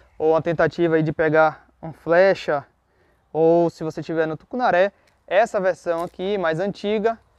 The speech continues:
ela vai ser mais interessante aí, porque ela faz mais barulho, né? Então, ó, vamos ver aqui a, a posição de flutuação dela. Já não flutuou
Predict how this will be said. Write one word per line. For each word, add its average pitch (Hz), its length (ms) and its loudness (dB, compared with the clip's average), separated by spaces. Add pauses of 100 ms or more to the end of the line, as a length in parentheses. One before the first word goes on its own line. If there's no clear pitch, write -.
(120)
ela 170 240 0
vai 185 160 0
ser 170 280 -6
mais 165 260 -2
interessante 180 560 -6
aí, 170 100 -2
porque - 140 -12
ela 170 200 -2 (680)
faz 160 240 -2
mais 165 280 0
barulho, 170 520 0
né? 165 200 -6 (800)
Então, 165 160 -2
ó, 151 140 2 (260)
vamos 156 180 -10
ver 170 120 0
aqui 165 200 -2
a, 147 200 -2 (340)
a - 100 -18
posição 156 340 -10
de 147 60 -8
flutuação 175 540 -4
dela. 247 340 2 (1080)
Já 160 180 -4
não 165 140 -2
flutuou 160 640 2